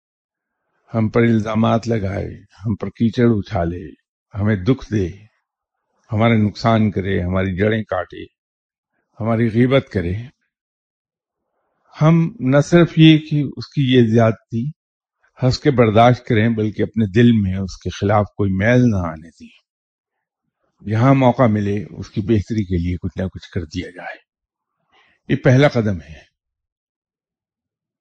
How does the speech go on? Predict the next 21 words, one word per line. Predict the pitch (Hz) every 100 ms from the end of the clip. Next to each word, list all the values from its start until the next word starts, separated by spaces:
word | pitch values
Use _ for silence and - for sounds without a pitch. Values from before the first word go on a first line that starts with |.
| _ _ _ _ _ _ _ _ _ _ _ _ _ _ _ _
شروع | - 147 147
میں | 143 139
اس | - 135
میں | 117 110 - 92
بہت | 101 120 -
محنت | 107 104 117 -
لگتی | 92 - - 80
ہے | - - _ _ _ _ _ _ _ _ _ _ _ _ _ _ _ _ -
کہ | 110
اپنے | - 110 107 101 -
مخالف، | 95 95 - 110 110 104 101
اپنے | 90 98 95 87
دشمن | 95 - 95 82 82 _ _ _ _
کے | 101
بارے | 95 107 104
میں | 104 101
دل | 92 101
میں | 101 95 - - _ _ _ _ _ _ _ _ -
ذرا | 95 131 135 147
سی | 127 147
بھی | 123 120 110